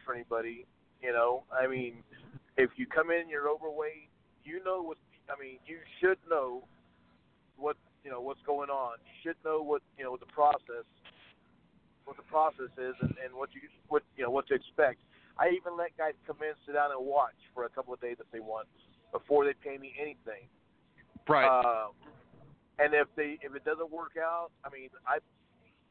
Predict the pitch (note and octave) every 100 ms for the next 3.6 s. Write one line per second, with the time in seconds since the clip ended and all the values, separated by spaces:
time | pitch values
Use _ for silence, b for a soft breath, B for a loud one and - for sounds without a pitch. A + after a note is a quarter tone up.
0 | _ D3 C#3 C3 C#3 C3 - C3 C3+ -
1 | - D#3+ D#3+ - E3 F3 F3 - _ _
2 | _ _ _ _ - C#3 C#3+ C#3+ C#3 C#3
3 | C#3+ C#3+ C3+ C#3+ C3+